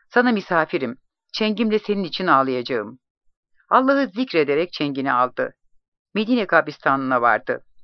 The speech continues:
Allah'tan telim bedelini, bahşişini talep edeceğim. "Hak temiz gönülleri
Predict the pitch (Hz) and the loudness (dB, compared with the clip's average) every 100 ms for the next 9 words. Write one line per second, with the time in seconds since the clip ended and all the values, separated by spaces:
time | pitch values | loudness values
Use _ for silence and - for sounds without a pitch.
0 | _ - 214 247 269 262 269 262 - - | _ 0 2 4 2 2 2 2 -6 -4
1 | 214 247 233 147 139 127 135 226 - _ | 0 2 2 0 -2 -2 -4 -4 -10 _
2 | _ _ _ _ - _ _ _ - 180 | _ _ _ _ -20 _ _ _ 2 4
3 | 170 165 160 160 208 254 - _ 196 175 | 4 -2 -6 -4 -2 -4 -6 _ 0 0
4 | 135 117 113 123 104 - - _ _ 240 | -2 -6 -6 -6 -6 -10 -20 _ _ 0
5 | 277 - 214 240 165 156 143 139 180 | 0 -4 -2 -2 -2 -4 -2 -2 -2